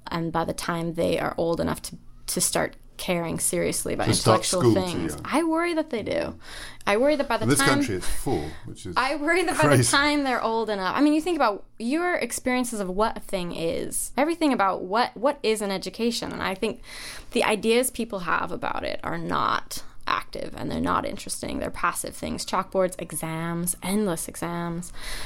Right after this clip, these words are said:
Speaker 2: They're not
Speaker 1: I
Speaker 2: chalkboards now, they're the
Speaker 1: <laughs>
Speaker 2: digital interactive
Speaker 1: Digital,
Speaker 2: whiteboards.
Speaker 1: <laughs> whatever,
Speaker 2: They're
Speaker 1: but
Speaker 2: still
Speaker 1: it's a
Speaker 2: pretty
Speaker 1: lot of
Speaker 2: passive.
Speaker 1: sitting quietly and, and being told things that you don't actually care about. And I think the,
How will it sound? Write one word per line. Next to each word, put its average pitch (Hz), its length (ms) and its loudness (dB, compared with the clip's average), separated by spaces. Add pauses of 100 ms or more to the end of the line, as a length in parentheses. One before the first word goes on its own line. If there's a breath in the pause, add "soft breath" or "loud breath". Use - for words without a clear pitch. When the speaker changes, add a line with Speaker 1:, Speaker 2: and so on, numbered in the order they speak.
(300 loud breath)
Speaker 2:
They're 110 120 4
not - 80 4
Speaker 1:
I 165 80 4
Speaker 2:
chalkboards 98 400 0
now, 85 180 2
they're 82 220 0
the - 360 4
Speaker 1:
<laughs> - 80 4
Speaker 2:
digital 113 400 2
interactive 98 260 0
Speaker 1:
Digital, 151 320 6
Speaker 2:
whiteboards. - 640 2
Speaker 1:
<laughs> - 180 -10
whatever, 269 320 4
Speaker 2:
They're - 0 -
Speaker 1:
but 262 60 2
Speaker 2:
still - 40 6
Speaker 1:
it's - 100 2
a 349 40 0
Speaker 2:
pretty 311 120 4
Speaker 1:
lot 330 120 6
of 349 80 2
Speaker 2:
passive. 330 100 0
Speaker 1:
sitting 285 240 2
quietly 247 580 0
and, 185 220 -6
and 190 280 -4
being 202 200 -2
told 208 300 -2
things 196 160 -2
that 202 100 -2
you 190 80 -2
don't 185 100 -2
actually 175 300 -6
care - 240 -2
about. - 400 -2
And 208 420 2
I 233 120 2
think 330 180 -2
the, 240 80 -8